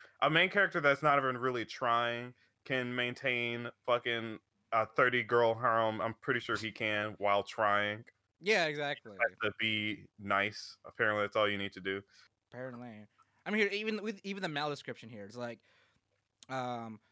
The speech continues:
Speaker 2: like, let's see. "However, there was one detail that God forgot to tell Rentaro. If I, if any of his soulmates fail to get into a relationship with him, they will die. Now, trapped in a matter of life and death, Rentaro decides to date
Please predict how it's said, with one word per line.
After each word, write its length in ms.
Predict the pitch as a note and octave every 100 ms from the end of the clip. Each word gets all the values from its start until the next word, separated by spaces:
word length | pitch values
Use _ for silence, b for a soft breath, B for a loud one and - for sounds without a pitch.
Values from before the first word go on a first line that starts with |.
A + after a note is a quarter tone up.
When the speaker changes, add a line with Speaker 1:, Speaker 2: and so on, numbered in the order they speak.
| _ _
Speaker 2:
like, 220 | B2 A#2+ B2+
let's 120 | A#2
see. 100 | A2+
"However, 340 | C3+ D3+ D#3
there 100 | C#3+
was 100 | C#3
one 220 | C3+ D#3 D3+
detail 260 | D#3 D#3+ C3
that 160 | B2
God 220 | B2 B2+
forgot 260 | B2 B2 A#2
to 60 | G#2
tell 220 | B2+ A#2
Rentaro. 720 | A2+ A2+ A#2 F2 C2 B1+ C#2+ _ _ _ _ -
If 160 | C3+ B2+
I, 180 | E3 F3
if 120 | D3
any 160 | D3 F#3+
of 80 | F3
his 120 | D#3+
soulmates 400 | F3 E3 D#3 -
fail 180 | - D3+
to 80 | C#3+
get 140 | C3+
into 160 | C3 C3+
a 40 |
relationship 440 | B2 C3 B2+ A#2+ A2
with 100 | A2
him, 140 | A2
they 100 | A2+
will 100 | A2+ G#2
die. 400 | G#2+ G2 F#2 F#2+ _ _ _ _
Now, 120 | A#2
trapped 280 | A#2 D3+ C#3+
in 60 | C3+
a 20 |
matter 160 | C3 B2
of 60 | B2+
life 160 | D3+
and 100 | D3+
death, 140 | C#3 B2+
Rentaro 320 | B2 C#3+ C#3+
decides 360 | C3+ - C3+ C3+
to 80 | A2+
date 280 | A2+ C3